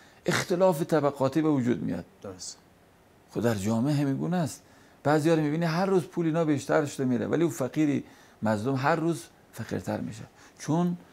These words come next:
Speaker 1: در واقع اون آموزه های اسلامی درست پیاده نشده، اون چارچوب هایی که باید در واقع شکل بگیره، اون اساسات و پایه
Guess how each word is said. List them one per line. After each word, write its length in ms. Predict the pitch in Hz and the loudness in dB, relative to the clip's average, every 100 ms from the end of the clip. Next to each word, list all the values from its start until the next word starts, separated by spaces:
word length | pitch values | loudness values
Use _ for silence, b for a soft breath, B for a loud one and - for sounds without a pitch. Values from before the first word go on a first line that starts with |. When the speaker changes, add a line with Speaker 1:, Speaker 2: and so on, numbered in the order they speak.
| B - | B -4
Speaker 1:
در 120 | - 104 | 0 4
واقع 300 | 101 - 160 | 2 2 -2
اون 140 | 165 - | -2 2
آموزه 520 | 120 113 113 104 113 | 4 4 2 2 0
های 340 | 117 180 196 | 4 4 4
اسلامی 400 | 147 - 123 123 | 0 0 2 2
درست 260 | 120 120 - | 0 -2 -4
پیاده 300 | 101 104 107 | -6 -4 -8
نشده، 260 | - - | -12 -8
اون 140 | - 165 | -4 -4
چارچوب 480 | - 120 110 127 120 | 0 -2 0 -4 2
هایی 240 | 156 185 | 4 4
که 100 | 175 | 2
باید 300 | 120 135 139 - B B B | 2 2 0 -4 B B B
در 140 | 113 113 | 0 2
واقع 220 | 113 120 | 0 -4
شکل 460 | - 185 185 135 | 0 0 2 0
بگیره، 240 | 110 113 120 | 0 0 0
اون 160 | 147 - | -4 -4
اساسات 640 | 110 123 110 113 - 160 139 | -6 -4 -4 -4 0 -2 -2
و 60 | |
پایه 420 | - 110 120 143 | -4 -2 2 0